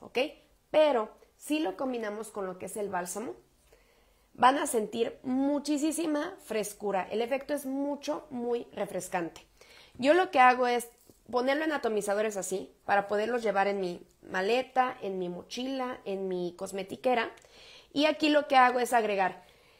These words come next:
seis gotitas de óleo treinta y uno, porque me gusta muy concentrado, pueden ser de una a seis gotitas de óleo treinta y uno. Y luego lo relleno con el bálsamo.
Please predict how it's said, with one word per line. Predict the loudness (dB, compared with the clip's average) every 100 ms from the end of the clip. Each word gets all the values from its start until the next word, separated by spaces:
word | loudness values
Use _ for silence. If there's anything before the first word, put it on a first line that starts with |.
| _ 0
seis | 2 4
gotitas | 2 2 2 4
de | 4
óleo | 2
treinta | 2 2
y | 2
uno, | 2 0
porque | -4 -4 0
me |
gusta | 0 0
muy | -2 -2
concentrado, | -2 -4 -2 0 0 0
pueden | -2 0
ser | 0
de | 0 -2
una | -2 0 -2
a |
seis | -2 -2
gotitas | -2 -6 -4 -2
de | -2
óleo | -2
treinta | -4 -6 -2
y | 0
uno. | 0 -2 -6 -20 _ _ -20 _ _ -20 -20 _
Y | 2 4
luego | 6 6
lo | 4
relleno | 2 0 -2 -4
con | -4 -2
el | 2
bálsamo. | 2 2 -4 -10